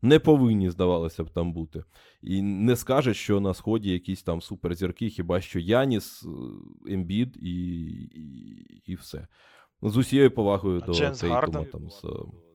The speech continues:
Speaker 2: Янг,
Speaker 1: ну,
Speaker 2: Тейтум.
Speaker 1: Янг,
Speaker 2: Слухай,
Speaker 1: Тейтум.
Speaker 2: нормальні
Speaker 1: Я
Speaker 2: суперзірки.
Speaker 1: все ж таки не можу їх порівняти одночасно з, е, людьми, які там на Заході у нас зібралися. Там все ж таки більш попсові.
Speaker 2: Ну, Тейтум — це топ-п'ять, топ-шість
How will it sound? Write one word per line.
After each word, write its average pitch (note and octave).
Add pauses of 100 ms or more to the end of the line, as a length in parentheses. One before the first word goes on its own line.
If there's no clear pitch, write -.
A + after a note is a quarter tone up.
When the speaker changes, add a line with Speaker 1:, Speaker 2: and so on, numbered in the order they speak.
(640)
Speaker 2:
Янг, D3
Speaker 1:
ну, -
Speaker 2:
Тейтум. C#3
Speaker 1:
Янг, C3
Speaker 2:
Слухай, -
Speaker 1:
Тейтум. F3
Speaker 2:
нормальні E3+
Speaker 1:
Я A3
Speaker 2:
суперзірки. E3+
Speaker 1:
все G3
ж E3+
таки E3
не F#3+
можу C#3+
їх G#2
порівняти G2+
одночасно F#2
з, F2
е, F#2
людьми, G#2
які G2+
там F2+
на G2
Заході D3
у A#2
нас G2+
зібралися. F2+
Там G2
все A2+
ж G#2
таки -
більш A2
попсові. -
Speaker 2:
Ну, C#4
Тейтум — G#3
це F#3
топ-п'ять, -
топ-шість -